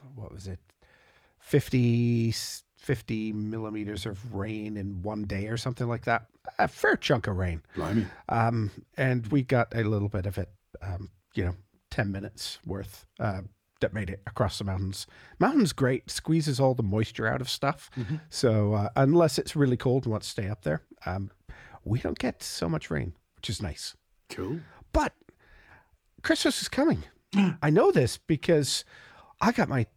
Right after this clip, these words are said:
Speaker 1: twenty twenty-three recaps, uh, and I've seen lots of references to it. The twenty twenty-three replay in Apple.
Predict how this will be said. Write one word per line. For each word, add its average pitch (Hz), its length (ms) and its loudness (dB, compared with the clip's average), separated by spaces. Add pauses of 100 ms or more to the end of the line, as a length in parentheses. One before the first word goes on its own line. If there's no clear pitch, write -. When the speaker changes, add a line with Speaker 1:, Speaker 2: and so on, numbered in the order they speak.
Speaker 1:
twenty 113 500 -2
twenty-three 147 800 2
recaps, 120 720 -2
uh, 65 220 -6 (140)
and 92 180 -4
I've 98 120 -4
seen 98 400 0 (160)
lots 131 240 -2
of 98 180 -10 (360)
references - 560 -2
to 78 140 -4
it. 71 100 -10 (300)
The 139 200 0
twenty 208 340 0
twenty-three 165 560 2
replay 117 440 0
in 92 100 -4
Apple. - 380 -6